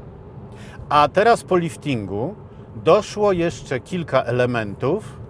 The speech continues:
które nieco zmieniają postać rzeczy, a mianowicie zmieniono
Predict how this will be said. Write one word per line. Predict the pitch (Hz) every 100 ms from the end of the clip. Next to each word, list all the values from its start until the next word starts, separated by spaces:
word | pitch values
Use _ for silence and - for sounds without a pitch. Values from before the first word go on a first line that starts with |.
| -
które | - - 135 139 139 147 147 - - - - 143 170 180
nieco | 208 226 - 233
zmieniają | 185 196 185 185 185 202 208 196
postać | 185 180 - 170 151
rzeczy, | 135 131 - - -
a | 120
mianowicie | 151 175 185 160 143 113 110 123 208 - - - - - - - - - - - - - - - - - - - - - - - - - - - -
zmieniono | 107 139 156 156 170 175 170 165